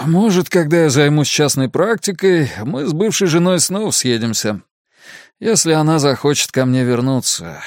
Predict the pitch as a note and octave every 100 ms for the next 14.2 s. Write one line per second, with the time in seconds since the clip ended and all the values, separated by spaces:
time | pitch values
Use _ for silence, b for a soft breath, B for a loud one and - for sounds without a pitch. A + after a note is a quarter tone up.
0 | B B - - - G#3+ A#3 E3 A3 G#3+
1 | F3+ F3 F3+ E3+ C#3+ D3+ D3+ C#3+ A#2+ A2+
2 | G#2 B2 C#3 B2+ A#2+ G#2+ G#2+ - B2 G#2+
3 | - - - _ _ _ _ - - D#3+
4 | F#3+ - C#3 C#3 C#3 - E3 D#3+ C#3+ C3
5 | A2+ b b b b _ _ _ G#2+ G2+
6 | G2+ G#2+ - A2 A#2+ C3 C3 F#2+ E2+ -
7 | G2 A2 A2+ - A2 - A2+ A#2+ - A#2
8 | - A2 A2 G2+ - A#2 - - b b
9 | b D#3 D#3+ D#3+ D3 C#3 - D3 C#3 B2+
10 | - C3 C#3 B2 B2 B2 A2+ B2+ B2+ B2+
11 | C3+ B2+ G2 G2 - E2 A2+ - G3 C3+
12 | G2 G#2+ A2 A2+ A2 A2 G#2+ F#2 - D#3
13 | D3+ C#3 B2 A2 - A#2 A2+ - C3 E2
14 | -